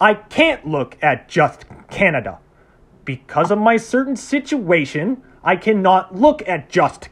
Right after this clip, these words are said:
Canada. So I have to look at our neighbors to the south. And, oh my God.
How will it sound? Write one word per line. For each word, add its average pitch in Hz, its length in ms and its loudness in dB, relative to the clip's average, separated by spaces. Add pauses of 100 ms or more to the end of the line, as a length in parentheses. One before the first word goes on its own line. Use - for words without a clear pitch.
(120)
Canada. 123 580 -4 (300)
So 247 240 4
I 233 200 4
have 233 240 4
to 254 80 2
look 202 340 2
at 208 120 6
our 214 380 4
neighbors 196 720 -2
to - 160 -4
the 294 100 0
south. 110 460 0 (880)
And, 127 320 -2 (960)
oh 330 720 6 (380)
my 151 680 0
God. 160 600 4